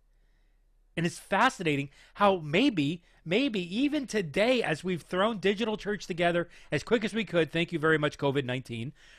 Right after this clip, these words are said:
maybe we're still missing some of what this looks like digitally. And as we're landing the plane here on this series, we're gonna bring in a bunch of online pastors again, talking about this idea, landing the plane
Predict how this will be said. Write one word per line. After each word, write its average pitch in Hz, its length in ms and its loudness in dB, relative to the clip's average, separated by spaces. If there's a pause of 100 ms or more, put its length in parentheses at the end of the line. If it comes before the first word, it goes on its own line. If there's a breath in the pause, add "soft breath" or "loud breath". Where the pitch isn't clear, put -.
(180 soft breath)
maybe 254 340 2
we're 226 180 0
still 240 420 -2
missing 151 680 -4 (560)
some 202 260 -2
of 220 100 -4
what 185 160 0
this - 240 -8
looks 175 260 -4
like 139 280 -6 (280)
digitally. 135 520 -8 (440)
And 143 80 -2
as 156 160 2
we're 151 80 0
landing 180 360 0
the 180 80 -2
plane 160 340 -4
here 143 200 -4
on 139 140 0
this 135 160 -8
series, 101 480 -8
we're 131 120 -6
gonna 135 180 -6
bring 135 260 -6
in 135 100 -4
a 120 60 -4
bunch 117 240 -6
of 123 60 -8
online 113 380 -6
pastors 110 420 -8
again, 113 500 -4 (420 soft breath)
talking 143 380 -2
about 113 320 -4
this 113 220 -8
idea, 104 580 -6
landing 117 380 -6
the 156 80 -6
plane 113 500 -6